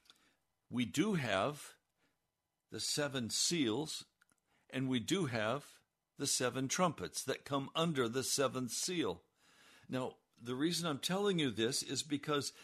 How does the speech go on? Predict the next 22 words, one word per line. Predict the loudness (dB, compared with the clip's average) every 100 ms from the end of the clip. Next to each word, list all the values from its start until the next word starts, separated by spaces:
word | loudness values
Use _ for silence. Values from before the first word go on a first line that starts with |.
| -16
this | -10 2 4 4
is | 2 0
what | 2 0 0 -4
God | 0 4 4 6
is | 4 2
doing. | 2 4 4 0 -2 -12 _ _ _ _ _ _ _ _ _ _ _ _ -20 _ _
None | -4 -2 0 2
of | 2 2
this | 0 0 -2 -6 -8 -16 _ _ -20 -20 -20 _ -20 -20 -20 -20 -20 -20 -20 -20 -20 _ _ _ _ _ _ _
in | -4 -2
the | 2
seals | 2 2 4 2 2 -2 -8 -12 _ _ _ _ _ _ _ _ _ _ _ _ _ _ _
is | -6 -4
what | -2 2
Satan | 2 2 0 -2
is | -4
doing. | -2 -2 -2 -8 -18 -20 -20 _ _ _ _ _ _ _ _ -20 -20 -20 -16 -14 -14 -6
It's | -4 -2
what | -2 0
God | 2 4
is | 2 -2
doing. | -2 -2 -2 -6